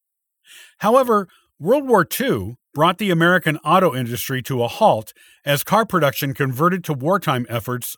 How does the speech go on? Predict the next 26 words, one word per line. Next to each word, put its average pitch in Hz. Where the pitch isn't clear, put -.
once 127
more. 92
The 156
war 220
itself 156
left 131
Packard 165
in 139
a 131
fantastic 135
shape 147
financially, 120
with 135
a 139
gross 151
worth 143
near 127
thirty-three 180
million. 120
But 208
issues 247
started 196
to 220
drain 147
those 127
resources. 95